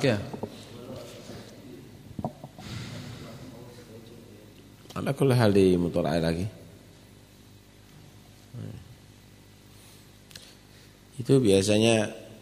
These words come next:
Speaker 2: kalau nggak sampai keluar daripada lukanya tadi itu biasanya dikasih, eh, salep misalnya, nggak boleh kena air. Nah, itu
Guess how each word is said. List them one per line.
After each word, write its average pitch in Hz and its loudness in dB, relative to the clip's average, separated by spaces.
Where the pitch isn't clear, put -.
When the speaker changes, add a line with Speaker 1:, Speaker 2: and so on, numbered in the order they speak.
Speaker 2:
kalau 101 8
nggak 85 6
sampai 87 6
keluar 98 10
daripada 82 6
lukanya 90 2
tadi 78 4
itu 92 4
biasanya 95 8
dikasih, 85 6
eh, 80 6
salep 95 6
misalnya, 90 12
nggak 76 4
boleh 90 8
kena 87 2
air. 90 12
Nah, 80 4
itu 98 8